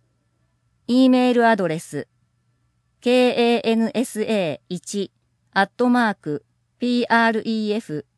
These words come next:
ドットケーワイオーティーオードット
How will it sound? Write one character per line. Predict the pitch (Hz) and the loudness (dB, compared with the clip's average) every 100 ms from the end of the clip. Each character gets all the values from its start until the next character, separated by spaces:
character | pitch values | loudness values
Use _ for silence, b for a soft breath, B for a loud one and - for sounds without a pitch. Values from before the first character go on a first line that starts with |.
| _ | _
ド | 175 202 | -6 -6
ッ | - - | -6 -4
ト | 226 - _ | -2 -2 _
ケ | 247 240 240 | -2 0 2
ー | |
ワ | 233 | 2
イ | 233 - | 0 -2
オ | 226 220 | -2 -2
ー | |
テ | - | -4
ィ | 214 214 | -6 -6
ー | 196 | -4
オ | 202 160 - | -4 -4 -4
ー | _ | _
ド | 175 196 | -6 -6
ッ | - - | -6 -2
ト | 233 | -2